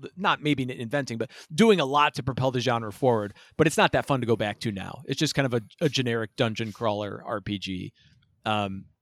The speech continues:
and two, yeah, I played a little bit of it, but two was set up to where if you go off the beaten path,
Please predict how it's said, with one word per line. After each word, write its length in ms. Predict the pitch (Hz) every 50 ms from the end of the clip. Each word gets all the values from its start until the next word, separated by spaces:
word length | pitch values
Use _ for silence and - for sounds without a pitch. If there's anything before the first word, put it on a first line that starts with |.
| _ -
and 180 | 160 147 135
two, 400 | - - 196 196 180 170 165 143 -
yeah, 160 | - 180 165 165
I 80 | 180
played 240 | 147 - - 156 147
a 60 | 135
little 220 | 123 127 135 139 139
bit 140 | 135 143
of 140 | 147 151 147
it, 220 | 160 165 160 - 120
but 240 | 131 120 117 - - _ _ _ _ _ _ _ _ _ _ -
two 180 | - 226 262 277
was 140 | 254 196
set 180 | - - 190 175
up 140 | 170 165 -
to 100 | - 170
where 120 | 151 147 139
if 100 | 135 -
you 120 | 156 165
go 120 | 156 165
off 160 | 156 151 151 -
the 80 | 143
beaten 300 | 120 139 139 165 170 131
path, 340 | - 131 127 127 139 151 -